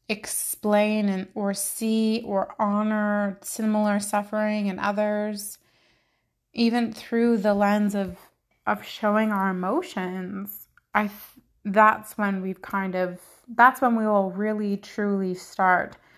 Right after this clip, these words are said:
taking those full quantum leaps ahead of us in our society and how we treat our employees and how we're going through things.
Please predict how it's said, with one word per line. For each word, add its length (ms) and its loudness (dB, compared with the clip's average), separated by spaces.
taking 360 0
those 280 -2
full 420 0
quantum 640 0
leaps 460 -6
ahead 380 0
of 120 -2
us 240 -2
in 80 -6
our 320 -4
society 760 0
and 120 -6
how 220 -2
we 240 -6
treat 300 -6
our 240 0
employees 580 0
and 140 -6
how 140 -2
we're 120 -6
going 340 -2
through 200 -6
things. 600 -8